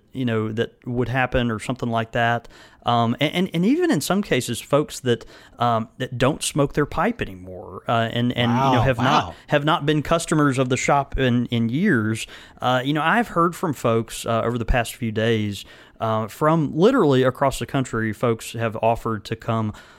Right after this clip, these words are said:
Speaker 1: uh, help us muck out the shop in the instance where we had to clean out the, you know, a flooded shop or, uh, move furniture to, you know, get it out of the way.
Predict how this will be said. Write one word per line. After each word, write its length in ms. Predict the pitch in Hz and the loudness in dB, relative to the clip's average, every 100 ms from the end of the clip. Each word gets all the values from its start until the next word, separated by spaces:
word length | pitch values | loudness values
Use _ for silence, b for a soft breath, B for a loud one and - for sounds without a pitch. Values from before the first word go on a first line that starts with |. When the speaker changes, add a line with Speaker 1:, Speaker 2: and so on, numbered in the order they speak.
| B | B
Speaker 1:
uh, 220 | 107 101 - | -2 -2 -2
help 260 | 123 117 | -2 0
us 180 | 113 - | -2 0
muck 260 | 113 113 120 | -2 0 0
out 180 | 117 | 0
the 60 | 110 | -2
shop 440 | - 123 123 120 117 | 0 2 4 2 0
in 140 | 107 | -2
the 180 | 107 110 | -4 -4
instance 400 | 113 - 110 - | -6 -6 -6 -4
where 100 | 107 | -4
we 120 | 110 | -2
had 160 | 110 107 | -4 -6
to 60 | |
clean 320 | - 120 113 | -6 -6 -4
out 260 | 113 107 - | -2 -4 -4
the, 200 | 107 98 B B B | -4 -4 B B B
you 80 | 117 | -2
know, 140 | 107 | -2
a 40 | 98 | -2
flooded 380 | - 110 98 | -2 0 -2
shop 540 | - 131 120 117 113 - | -2 2 4 4 2 0
or, 320 | 104 101 101 | -2 -2 -2
uh, 100 | 104 | 0
move 260 | 117 143 - | 2 2 2
furniture 640 | 143 143 139 - 139 131 | 0 2 2 2 0 0
to, 260 | - 107 107 | 0 0 0
you 100 | 113 | -2
know, 100 | 104 | -2
get 180 | 110 113 | 0 0
it 100 | 113 | 2
out 120 | 110 | 2
of 60 | |
the 60 | 101 | 0
way. 400 | 107 117 117 | 0 2 2